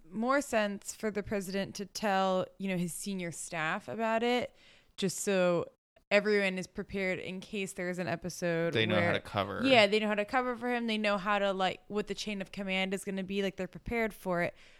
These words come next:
Speaker 1: But I do think the, the one point that he has isn't so much that he, he's, like, lied to the people who voted for him, but that he,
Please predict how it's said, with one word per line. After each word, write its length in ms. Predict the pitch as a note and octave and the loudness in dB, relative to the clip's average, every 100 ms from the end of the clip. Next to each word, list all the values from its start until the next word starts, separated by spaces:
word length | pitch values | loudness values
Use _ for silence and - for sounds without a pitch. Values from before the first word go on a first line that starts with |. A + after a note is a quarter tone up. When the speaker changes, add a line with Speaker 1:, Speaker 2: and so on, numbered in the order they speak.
| - | -2
Speaker 1:
But 100 | A3+ | -2
I 120 | A3 - | -2 -6
do 140 | - B3 | -4 -4
think 280 | C4 G#3 F#3 | -4 -4 -2
the, 160 | A3 - | -2 -4
the 100 | G3+ | -2
one 280 | G3+ G#3 | 2 2
point 300 | G3+ A3+ G3+ | -2 -6 -4
that 100 | F#3+ | -4
he 100 | F#3 F#3+ | -4 0
has 200 | F#3 - | 0 -2
isn't 240 | G3 - | -8 -8
so 160 | - F#3 | -6 -4
much 340 | F3+ - - - - - - | -4 -4 -10 -18 -20 -20 -2
that 260 | G3 F3+ - | 4 4 2
he, 100 | F3+ - | -6 -18
he's, 240 | - G#3 F3+ | -8 -4 -2
like, 140 | E3+ | -4
lied 420 | F#3 G3 G3 F3+ - | 2 4 4 2 -4
to 300 | F#3+ F3+ F3 | -4 -2 -4
the 60 | |
people 280 | E3+ G3 F#3 | -4 -6 -4
who 80 | F3+ | -2
voted 360 | F3+ A#3 G#3 | 2 2 2
for 100 | F#3 | -2
him, 240 | F3+ F3+ F3 | -4 -4 -4
but 160 | F#3 - | -6 -2
that 280 | F#3 E3+ - - - - | 0 0 -2 -14 -20 -20
he, 300 | - G#3 - | -10 -10 -10